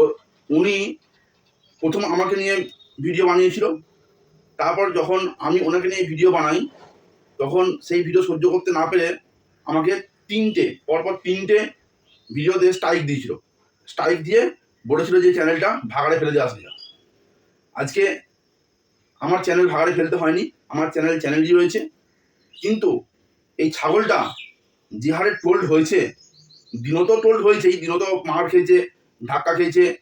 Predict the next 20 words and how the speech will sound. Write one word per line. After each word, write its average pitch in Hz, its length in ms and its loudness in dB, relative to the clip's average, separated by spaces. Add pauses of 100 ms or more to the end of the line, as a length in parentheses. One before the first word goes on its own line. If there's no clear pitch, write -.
(640)
গলা 160 200 2
ধাক্কা 170 200 -2
খেয়েছে, 175 240 6 (680)
এমনকি 170 260 2 (300)
থানাতেও 160 340 0 (460)
নিয়ে 175 140 2
যেতে 180 140 2
হয়েছে 170 260 2
দিনকে। 175 260 2 (1120)
আবার 170 160 0 (180)
দিনোর 175 240 2 (120)
যে 190 80 2 (400)
গুরুদেব, 175 340 2 (2250)
যে 175 80 4 (240)
শরদিন্দু 185 460 0 (120)
উদ্দীপন, 175 360 -2 (100)
শরদিন্দু 165 380 0
বি-, 147 160 -8 (260)
বিশ্বাস 175 300 -4
ওরফে, 180 260 4